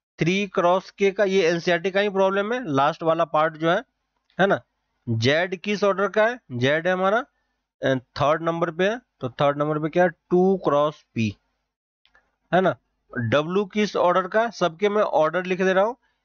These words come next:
इसी का एक और पार्ट है, क्वेश्चन नंबर ट्वेंटी टू भी है, वो आप खुद से ट्राई करना, तो आपको समझ में आएगा कि कैसे करना होता है। तो मैं एक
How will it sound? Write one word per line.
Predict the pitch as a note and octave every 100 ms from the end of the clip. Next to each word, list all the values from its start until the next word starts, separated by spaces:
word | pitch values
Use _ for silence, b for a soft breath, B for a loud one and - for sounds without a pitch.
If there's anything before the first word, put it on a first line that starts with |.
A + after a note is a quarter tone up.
| _ D3+
इसी | D3 G3
का | G#3
एक | - E3+ F#3
और | F#3+
पार्ट | F3+ F#3 F#3+
है, |
क्वेश्चन | F#3+ F3+ F#3
नंबर | F#3 F#3
ट्वेंटी | F3 E3 D#3+ F3+
टू | G3 F#3
भी | G3
है, | A3
वो | D#3+
आप | D#3+ D3+
खुद | E3 D3
से | F3
ट्राई | E3 E3
करना, | D#3+ E3+ G#3 - _ _ _
तो | D3
आपको | C#3+ D#3+ F3+
समझ | E3 D#3
में | D#3
आएगा | D#3 E3
कि | -
कैसे | C3 D3+
करना | A#2 A2 G#2
होता | G2
है। | G#2
तो | C3
मैं | C#3+ -
एक | D#3 D#3+